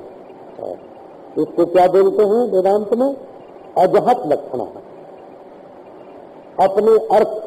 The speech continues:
दो ग्रास से तो छोड़ा नहीं, दो ग्रास तो खाएंगे, लेकिन दस ग्रास और खाए, ये इसका अभिप्राय हुआ। तो देखो, अतिरिक्त अर्थ हो गया ना,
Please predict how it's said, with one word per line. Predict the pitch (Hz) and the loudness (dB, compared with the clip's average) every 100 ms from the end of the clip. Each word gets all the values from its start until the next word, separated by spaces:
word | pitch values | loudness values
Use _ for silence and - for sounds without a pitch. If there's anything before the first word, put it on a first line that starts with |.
| - - | -14 -18
दो | 117 196 220 202 | -4 4 4 6
ग्रास | 185 185 196 | 4 4 2
से | - 196 | 0 2
तो | 196 | 2
छोड़ा | 190 - 180 160 | 0 2 4 4
नहीं, | 120 98 92 - - - - - - - - - - - | 2 -4 -10 -18 -20 -18 -14 -14 -14 -16 -18 -20 -20 -2
दो | 139 | 0
ग्रास | 160 185 185 | 2 2 4
तो | 214 | 2
खाएंगे, | 202 240 247 170 - - - - - - - - - - | 4 6 6 4 0 -8 -12 -16 -18 -18 -18 -18 -18 -4
लेकिन | 165 190 202 | 0 2 2
दस | 147 190 160 | 2 0 2
ग्रास | 170 190 196 | 2 2 2
और | - - 226 233 - | -2 2 2 4 2
खाए, | 135 123 123 - - - - - - - | 0 2 2 0 -8 -18 -20 -20 -20 -12
ये | 165 226 190 | 0 4 4
इसका | - 175 | 4 2
अभिप्राय | 160 143 151 135 131 | 4 2 2 2 2
हुआ। | 117 123 113 113 - - - - - - - - | 2 0 -2 -4 -10 -20 -20 -20 -20 -20 -16 -2
तो | 151 | 0
देखो, | 170 170 | 2 2
अतिरिक्त | 196 165 190 208 - | 4 4 2 2 2
अर्थ | 214 | 0
हो | - 220 | 2 4
गया | 233 262 | 6 4
ना, | 262 | 4